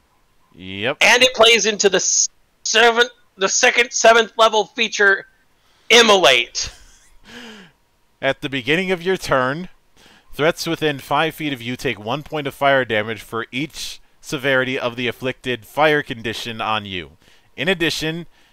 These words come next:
Speaker 1: if you hit a threat with a thrown weapon attack, it takes one point of fire damage for each severity of the afflicted fire condition on you. A threat cannot take damage from this feature multiple times in a round.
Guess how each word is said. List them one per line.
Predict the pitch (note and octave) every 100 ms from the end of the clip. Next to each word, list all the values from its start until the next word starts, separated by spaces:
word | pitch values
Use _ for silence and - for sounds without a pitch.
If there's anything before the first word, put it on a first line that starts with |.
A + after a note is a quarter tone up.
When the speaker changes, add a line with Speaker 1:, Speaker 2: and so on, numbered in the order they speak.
| _
Speaker 1:
if | B2
you | C3 B2+
hit | C#3+ F3+
a |
threat | - D3+ D3
with | C3+ -
a | A2
thrown | - C3+ D#3+ D#3
weapon | C#3 C3+ B2+
attack, | A#2 A2+ G#2 A2+ - _ _ _ C3
it | C#3+
takes | - C#3+ -
one | G#2+ C#3 E3+
point | E3+ E3
of | C#3
fire | C#3 C3+ C3
damage | A#2+ A#2 B2+ -
for | B2 A#2+ -
each | D3+ -
severity | - B2 B2+ B2+ B2+
of | A#2 A2+
the | A#2+ B2
afflicted | B2 - B2+ - B2 A#2
fire | - A#2 A#2
condition | A2+ A2 - A#2 A#2
on | D#3+ E3 C#3
you. | G#2 D#2 - - - - _ _
A | A#2
threat | - D3 C#3 -
cannot | D3+ F3 F3
take | F3 E3+
damage | D3 D3 D3 -
from | C3+
this | C3 -
feature | B2+ A2+ B2
multiple | G#2 A#2 - -
times | - A2+ A2 A2+
in | G#2+
a |
round. | G#2 G#2 F2 A#1